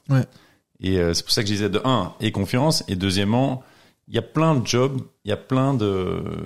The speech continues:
Speaker 2: enfin, il y a plein de types de jobs différents. Le plus important, c'est qu'il faut trouver celui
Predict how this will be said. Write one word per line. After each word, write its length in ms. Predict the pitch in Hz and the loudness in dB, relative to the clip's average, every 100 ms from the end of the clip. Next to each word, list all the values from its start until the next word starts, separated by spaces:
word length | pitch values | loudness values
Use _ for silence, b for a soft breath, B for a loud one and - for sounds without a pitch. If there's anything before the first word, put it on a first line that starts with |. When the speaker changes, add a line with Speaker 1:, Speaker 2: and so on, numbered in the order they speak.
| - - - - _ - | -10 -14 -18 -20 _ -8
Speaker 2:
enfin, 140 | 90 | -6
il 60 | 80 | -4
y 40 | |
a 40 | |
plein 140 | 113 113 | -2 -2
de 60 | |
types 260 | 82 - 123 | -4 -6 -4
de 140 | 101 | -4
jobs 160 | 92 95 | -4 -4
différents. 560 | 92 104 101 120 170 - _ _ _ _ _ _ _ _ | -4 -2 -2 -2 -6 -14 _ _ _ _ _ _ _ _
Le 80 | 95 | -10
plus 160 | 104 127 | -2 0
important, 360 | 123 110 143 | 0 -2 -2
c'est 140 | 131 87 | -2 -2
qu'il 80 | - | -6
faut 100 | 104 | -8
trouver 480 | - 120 127 117 - | -2 0 2 0 -4
celui 560 | - 113 110 110 101 | -4 -4 -2 -4 -6